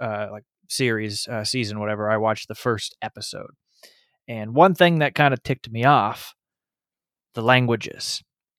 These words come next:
So in the eighteen hundreds, uh, cholera killed about two million people, I think they said, in Ireland, um, which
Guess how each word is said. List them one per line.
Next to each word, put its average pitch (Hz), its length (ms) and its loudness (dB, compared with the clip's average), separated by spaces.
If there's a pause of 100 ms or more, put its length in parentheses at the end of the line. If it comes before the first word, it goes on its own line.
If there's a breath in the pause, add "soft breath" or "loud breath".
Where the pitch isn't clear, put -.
(800)
So 123 480 4 (220)
in 190 120 6
the 202 100 10
eighteen 185 280 6
hundreds, 127 680 4 (140)
uh, 110 260 0 (100)
cholera 139 560 6
killed 135 300 6
about 117 380 4
two - 120 2
million 139 300 2
people, 139 280 2
I 127 60 4
think 131 140 -4
they 131 120 2
said, 135 420 4
in 127 180 -2
Ireland, 131 480 2 (640)
um, 104 500 -2 (640)
which - 580 2